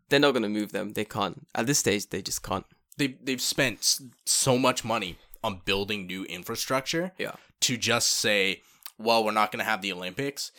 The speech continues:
Speaker 1: Or,
Speaker 2: It's
Speaker 1: like,
Speaker 2: just flushing money down the toilet because
Speaker 1: Yeah.
Speaker 2: what are they gonna do afterwards, right?
Speaker 1: Nothing.
Speaker 2: Like, that's the, that's the thing. If the Olympics don't make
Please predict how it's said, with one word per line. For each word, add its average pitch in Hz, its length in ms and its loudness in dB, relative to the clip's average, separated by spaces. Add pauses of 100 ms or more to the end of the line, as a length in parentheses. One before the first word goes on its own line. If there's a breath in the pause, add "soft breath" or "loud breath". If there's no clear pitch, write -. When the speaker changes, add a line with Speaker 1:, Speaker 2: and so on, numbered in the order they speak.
(100)
Speaker 1:
Or, 120 140 6
Speaker 2:
It's - 80 10
Speaker 1:
like, 104 80 6
Speaker 2:
just - 120 -10 (120)
flushing 131 1000 2
money 165 380 -2
down 127 220 -2
the 110 40 -6
toilet 92 380 -6
because 104 220 -2
Speaker 1:
Yeah. 120 60 -6
Speaker 2:
what 175 100 4
are 185 60 6
they 170 100 0
gonna 165 180 2
do 143 180 0 (120)
afterwards, - 580 0
right? 87 260 -6 (180 loud breath)
Speaker 1:
Nothing. - 60 -8
Speaker 2:
Like, 113 140 -4
that's 151 240 4
the, 147 140 -6
that's - 320 2
the 123 60 -8
thing. 127 340 -2 (240 loud breath)
If 139 160 -4
the 139 120 4
Olympics 196 540 2 (320)
don't 123 320 4 (400 soft breath)
make 110 380 2